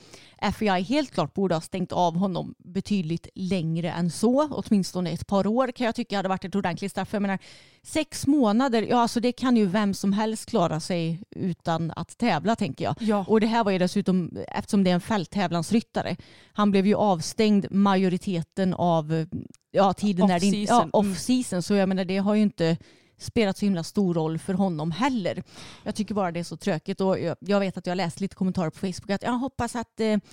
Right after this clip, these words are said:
Speaker 1: han har, ehm, ja, blivit avskräckt av det här. Men det kanske snarare är tvärtom att, ja, men om det blir ett så här litet straff.
Speaker 2: Då kan jag fortsätta hålla
Speaker 1: Ja,
Speaker 2: på
Speaker 1: då
Speaker 2: med
Speaker 1: kan jag
Speaker 2: det.
Speaker 1: fortsätta och jag vet att, eh, det ska ju vara hans anställda som har blivit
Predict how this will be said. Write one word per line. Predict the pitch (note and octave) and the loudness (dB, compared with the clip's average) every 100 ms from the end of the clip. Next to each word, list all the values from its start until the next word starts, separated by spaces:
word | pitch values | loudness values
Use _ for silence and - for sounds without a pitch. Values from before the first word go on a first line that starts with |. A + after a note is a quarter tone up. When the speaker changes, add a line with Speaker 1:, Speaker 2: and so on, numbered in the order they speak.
| - - - | -20 -20 -16
Speaker 1:
han | - G#3 G#3 | -4 0 2
har, | F#3+ G3+ F3+ F3+ | 2 2 2 0
ehm, | F#3+ F#3 F3+ F3+ F3 E3+ - - | 0 0 0 0 0 -2 -8 -6
ja, | - G3 E3 - | 0 0 -2 -2
blivit | G3 F#3 | -2 0
avskräckt | E3+ F#3 E3 - F#3+ - | 0 0 -2 -8 -8 -6
av | F#3 | -2
det | F#3 | 0
här. | D3 | 0
Men | G3 | 0
det | G3 | 0
kanske | A3 G3 G3+ | -2 -2 -2
snarare | G#3+ F#3 F3+ F3+ | 0 0 -2 -2
är | F3 | -4
tvärtom | F3+ E3+ E3+ A#3 A#3 | -6 -6 -2 2 2
att, | E3 - | 2 -4
ja, | - G3 | -6 -4
men | F3+ | -2
om | F3+ F3 | -2 -2
det | E3 | -6
blir | D#3+ D#3 | -8 -10
ett | D3+ | -12
så | - | -14
här | E3 G#3+ D4 F#4+ G#4 F#4 | -10 -4 -2 -2 -2 -4
litet | G3+ - - | -4 -8 -12
straff. | - - - - - | -8 -8 -8 -14 -18
Speaker 2:
Då | G3+ | -6
kan | B3 | -4
jag | A#3+ | 0
fortsätta | A#3+ - G3+ A#3+ | -2 -2 -6 -2
hålla | C#4+ C#4+ | 2 4
Speaker 1:
Ja, | |
Speaker 2:
på | C#4+ | 4
Speaker 1:
då | D4+ | 2
Speaker 2:
med | E4 | 2
Speaker 1:
kan | D4 | 4
jag | C#4 | 2
Speaker 2:
det. | |
Speaker 1:
fortsätta | D4+ C#4 - A#3 - B3+ | 0 -4 -4 -6 -2 0
och | E3+ G3 G#3 G3 | 2 4 4 4
jag | G#3 | 2
vet | F#3+ G3 - | 0 -4 -6
att, | F3+ _ G3 | -8 _ -2
eh, | F#3+ F3+ | 0 0
det | - F3 F3 G3 | -2 -4 0 0
ska | - | 2
ju | G3 | 2
vara | F3 | 2
hans | F3 E3+ - | 0 -4 -2
anställda | F#3+ F#3+ - - A#3 A#3+ F3+ - | 2 2 2 0 -2 0 -2 -2
som | - | -2
har | F3 | 0
blivit | D#3+ D#3 D#3+ - | 0 -4 -6 -10